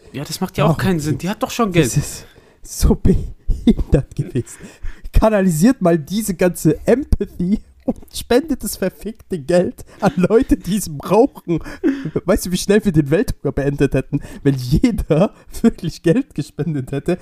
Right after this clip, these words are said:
Speaker 2: um für sowas einzustehen?
Speaker 1: Nein,
Speaker 2: Und ja, ich kann
Speaker 1: stattdessen
Speaker 2: das sagen, weil ich schon oft Geld gespendet habe. Und
Speaker 1: Nein,
Speaker 2: nicht für
Speaker 1: stattdessen
Speaker 2: Kylie Jenner.
Speaker 1: Einfach Kylie Jenner muss erste, äh, jüngste Milliardärin werden. So.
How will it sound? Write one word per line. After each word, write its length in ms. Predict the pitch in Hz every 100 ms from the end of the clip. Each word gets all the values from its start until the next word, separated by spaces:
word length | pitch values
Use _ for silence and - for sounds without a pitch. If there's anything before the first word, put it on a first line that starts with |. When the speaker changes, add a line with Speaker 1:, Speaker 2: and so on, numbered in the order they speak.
| 277
Speaker 2:
um 120 | 165 151
für 120 | 151
sowas 480 | 131 185 240 156 123
einzustehen? 600 | 127 - 127 - 139 - -
Speaker 1:
Nein, 160 | 117 113
Speaker 2:
Und 80 | 131
ja, 120 | 156
ich 60 | 117
kann 60 |
Speaker 1:
stattdessen 220 | 123 139
Speaker 2:
das 120 | 156 -
sagen, 240 | 160 156 - -
weil 100 | 127
ich 60 | 131
schon 140 | 135 -
oft 240 | 135 -
Geld 180 | 123 120
gespendet 500 | 117 - 131 117 -
habe. 160 | 98 - - - - _ _
Und 100 | -
Speaker 1:
Nein, 180 | 113 101
Speaker 2:
nicht 160 | 151 190
für 80 | -
Speaker 1:
stattdessen 440 | - 95 139 123
Speaker 2:
Kylie 120 | 117 127
Jenner. 240 | 120 98 - _ _ _ _ _ _ _ -
Speaker 1:
Einfach 340 | - 107 98 -
Kylie 300 | 110 104 98
Jenner 240 | 110 104
muss 180 | 95 101
erste, 420 | 107 101 - 98 -
äh, 60 | 113
jüngste 360 | 117 131 113 104
Milliardärin 600 | 101 98 101 104 98 90
werden. 340 | 92 90 92
So. 160 | 92